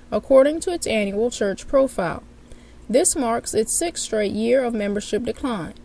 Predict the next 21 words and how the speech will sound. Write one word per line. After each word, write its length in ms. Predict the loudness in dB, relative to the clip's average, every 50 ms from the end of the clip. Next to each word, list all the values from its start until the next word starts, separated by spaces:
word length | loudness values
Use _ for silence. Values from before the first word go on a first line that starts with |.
| -20 -20 -20 -20 -20 -20 -10 -4
However, 500 | 2 4 6 6 6 4 2 0 -2 -2
the 180 | -2 2 4
S 200 | 4 4 4 0
B 180 | -2 -2 -2 -2
C's 480 | -2 -2 -2 -2 -2 -2 -4 -4 -6 -6
forty-two 680 | 2 6 6 6 6 6 2 -2 -4 -4 -2 -2 -2
state 360 | -4 -2 0 0 0 0 -2
conventions 760 | -4 -4 -2 -2 -2 -2 -2 -4 -4 -6 -8 -8 -8 -8 -6
still 380 | -6 -4 0 0 0 0 0
claim 480 | -2 -4 -6 -4 -4 -4 -6 -6 -8 -6
almost 520 | -4 0 0 0 0 0 0 0 0 0
six 240 | -2 -2 -2 -2 -2
million 440 | -2 -2 -2 -2 -2 -2 -2 -4 -4
Sunday 400 | -4 -2 -2 -2 0 0 0 2
worshipers 760 | 2 2 2 2 0 -2 -8 -6 -4 -2 -2 -4 -6 -10 -14 -16 -20 -20 -20 -10 -6
and 200 | -6 -4 -2 0
more 280 | 2 6 6 6 6
than 200 | 4 2 0 0
forty-six 640 | 0 0 2 2 2 0 -2 -2 -4 -4 -4 -4 -4
thousand 440 | -2 -2 0 -2 -2 -2 -4 -6 -2
churches. 680 | 0 0 0 0 0 -6 -10 -10 -10 -10 -12 -12